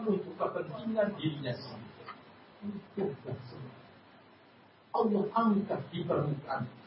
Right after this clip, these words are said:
Ini loh gambaran para pendusta, para pendusta, barakallahu fiikum. Nah,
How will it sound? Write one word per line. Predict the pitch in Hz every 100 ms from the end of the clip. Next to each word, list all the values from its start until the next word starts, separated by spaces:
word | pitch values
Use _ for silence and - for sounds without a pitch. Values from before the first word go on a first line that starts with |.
| -
Ini | 277 277 302 294 233
loh | 262 - -
gambaran | 202 202 185 196 - - - - - -
para | 233 202 185
pendusta, | 214 185 202 240 - - 208 175 -
para | 190 180
pendusta, | - 185 160 240 - - 185 147
barakallahu | 185 190 - - 160 151 127 -
fiikum. | - - - - - - - - - - - - - - 508 494 - - - - -
Nah, | 135